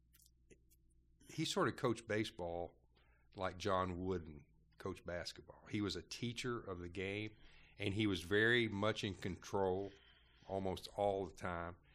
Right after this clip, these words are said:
I remember him coming in, uh, and he had this little seat cushion that he would bring with him.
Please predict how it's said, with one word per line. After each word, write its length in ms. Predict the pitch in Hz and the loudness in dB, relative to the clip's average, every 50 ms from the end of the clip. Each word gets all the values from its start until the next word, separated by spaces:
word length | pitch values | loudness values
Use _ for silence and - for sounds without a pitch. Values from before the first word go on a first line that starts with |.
| - - - - - - - - | -20 -20 -20 -20 -20 -10 -4 0
I 60 | 98 | 2
remember 300 | 98 104 113 113 113 104 | 4 6 6 6 6 6
him 140 | 101 98 90 | 4 4 2
coming 400 | - - 110 104 101 98 98 98 | 2 0 0 2 2 0 -2 -2
in, 320 | 98 95 92 95 92 85 - - | -2 -2 -2 -2 -4 -6 -8 -8
uh, 360 | - 87 82 82 80 78 78 - - _ _ - - - - | -6 -4 -4 -4 -4 -6 -8 -10 -14 _ _ -20 -20 -12 -6
and 100 | 98 98 | -4 -2
he 60 | 92 | 0
had 180 | 98 110 113 107 | 2 2 2 2
this 220 | 104 90 - - | 2 -2 -2 0
little 200 | 110 104 98 87 | 0 0 0 -2
seat 340 | - - - 127 127 127 - | -2 -4 -2 -4 -4 -4 -6
cushion 440 | - 101 87 80 - - 82 85 85 | -4 -2 -2 -2 -4 -6 -8 -8 -8
that 120 | 85 85 | -8 -6
he 140 | 87 87 87 | -6 -6 -6
would 120 | 85 82 | -6 -6
bring 280 | - 92 90 87 85 82 | -6 -4 -4 -4 -6 -6
with 200 | 85 85 80 - | -6 -8 -8 -8
him. 160 | 95 92 | -12 -12